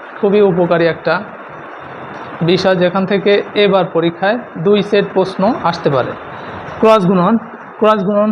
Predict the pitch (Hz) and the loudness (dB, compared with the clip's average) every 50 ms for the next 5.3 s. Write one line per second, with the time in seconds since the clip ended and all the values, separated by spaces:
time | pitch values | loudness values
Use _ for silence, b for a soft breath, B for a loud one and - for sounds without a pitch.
0 | 220 226 214 220 226 214 226 247 220 - - - - - - - - - - - | 2 0 0 0 0 0 -2 -2 -4 -10 -16 -20 -20 -20 -20 -20 -20 -12 -6 -4
1 | 202 196 208 208 208 185 196 175 202 226 226 175 202 196 170 202 202 175 190 190 | -2 0 0 0 0 0 0 0 0 0 2 2 2 2 2 2 2 2 2 -2
2 | 185 185 - 190 190 196 196 - 208 208 208 202 - - - - - - - - | -2 0 2 2 2 0 0 -2 -4 -4 -4 -4 -8 -12 -20 -20 -20 -20 -20 -20
3 | - - - - 208 180 180 185 180 - 196 180 170 165 175 190 190 - 190 196 | -18 -10 -4 0 0 2 2 0 0 0 2 2 2 2 2 0 0 2 2 4
4 | 196 185 180 170 165 - 180 190 190 - 185 175 165 156 160 160 156 - - 208 | 4 4 2 2 0 0 0 0 0 -2 -2 -4 -2 -2 -2 -4 -6 -4 -2 0
5 | 202 208 175 175 180 | 2 2 2 2 2